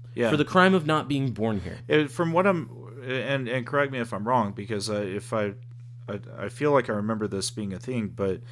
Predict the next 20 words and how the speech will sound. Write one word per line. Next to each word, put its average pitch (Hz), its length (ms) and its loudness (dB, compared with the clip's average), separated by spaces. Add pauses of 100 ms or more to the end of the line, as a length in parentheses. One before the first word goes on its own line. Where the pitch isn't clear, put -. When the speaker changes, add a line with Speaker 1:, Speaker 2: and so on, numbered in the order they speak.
(560)
Speaker 1:
from 120 240 -4
what 147 140 6
I 160 60 8
remember, 113 760 0
there's 107 380 0
not, 117 720 2 (640)
like, 113 400 0
the 107 200 0
expect-, 107 500 0
uh, 101 220 -6
there, 110 180 4
there's 113 240 0
no 139 120 4
form 123 240 0
of 107 100 -2
expectation 101 920 -2
of, 98 380 -2
like, 101 160 -4
a 98 80 -6
speedy, 95 560 -4